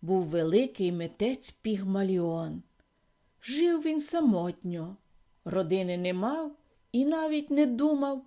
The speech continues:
одружуватись, бо гордував жінками. Дізналася про це богиня кохання Афродіта, розгнівалась і надумала покарати зухвальця. Єдиною втіхою Пігмаліонові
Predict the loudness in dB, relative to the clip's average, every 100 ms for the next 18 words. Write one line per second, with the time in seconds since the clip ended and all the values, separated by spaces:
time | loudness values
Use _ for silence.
0 | 0 2 4 4 6 4 2 0 -2 -6
1 | -10 -10 -18 -20 _ -10 -4 -4 -2 -4
2 | -2 -2 -2 -2 -2 -4 -6 -8 -8 -10
3 | -12 -16 _ _ _ _ _ _ _ -10
4 | -2 0 2 2 2 0 0 -2 -2 -4
5 | -4 -4 -2 -2 -6 -18 _ 0 2 4
6 | 2 0 -2 -2 -4 -4 -4 -2 -2 -2
7 | -4 -2 -2 0 -2 -2 -2 -6 -8 -14
8 | _ _ _ -6 -4 -2 0 2 2 4
9 | 2 -2 -6 -12 -20 _ _ 0 2 2
10 | 0 0 2 2 2 0 -4 _ _ -6
11 | -2 0 0 -4 -8 -8 -8 -10 -8 -8
12 | -10 -12 -12 -14 _ _ _ _ _ _
13 | _ _ -2 2 4 4 2 2 0 -4
14 | -8 -6 -4 -2 -2 -2 -2 -6 -2 0
15 | 2 2 2 2 2 -2 -6 -8 -10